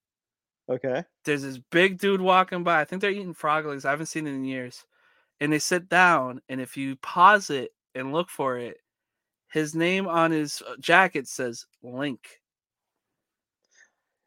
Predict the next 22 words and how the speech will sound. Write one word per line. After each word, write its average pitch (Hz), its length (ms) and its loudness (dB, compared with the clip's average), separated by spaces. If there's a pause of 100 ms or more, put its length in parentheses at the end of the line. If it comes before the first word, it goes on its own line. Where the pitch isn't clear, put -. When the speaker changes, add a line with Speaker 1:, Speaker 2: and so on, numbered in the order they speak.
(120)
Speaker 1:
You 170 140 4
know, 185 320 6 (120)
that 165 200 4
would 208 200 6
be 196 100 -2
the 147 120 2
only 143 180 2
reason 143 240 -2
for 123 80 -12
me 131 100 -4
to 123 80 -2
watch 120 220 -4
that 135 100 -10
movie 135 260 -4
again, 143 320 -6 (640)
'cause 117 180 0
I 135 80 4
watched 156 320 6
it, 156 40 2
I - 40 2
think, 139 220 -6
twice, - 580 -4